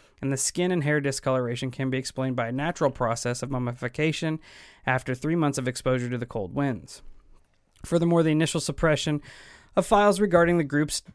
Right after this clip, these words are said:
disappearance by Soviet authorities is sometimes mentioned as evidence of a cover-up, but the concealment of the information regarding domestic incidents was standard procedure in the U S S R and therefore far from pecu-, peculiar. By the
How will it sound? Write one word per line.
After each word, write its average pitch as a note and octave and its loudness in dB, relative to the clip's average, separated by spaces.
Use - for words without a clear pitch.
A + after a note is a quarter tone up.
disappearance D3 2
by B2 0
Soviet D3 2
authorities E3 2
is C#3+ -2
sometimes F#3 4
mentioned C#3+ 2
as C3+ -2
evidence C3 -2
of A#2 -8
a A2+ -10
cover-up, F3+ 4
but D3+ 2
the - -4
concealment G3 4
of F3+ 2
the F3 2
information D#3 0
regarding C#3 2
domestic C#3 -4
incidents B2 -4
was C#3 0
standard F3+ 2
procedure B2+ -4
in A#2+ -4
the A#2+ -2
U A#2+ -2
S A#2 -4
S A2 -4
R A2 -2
and C#3 -2
therefore D3 0
far A#2+ 0
from A2+ -8
pecu-, - -2
peculiar. D3 -2
By C#3 4
the C3+ 2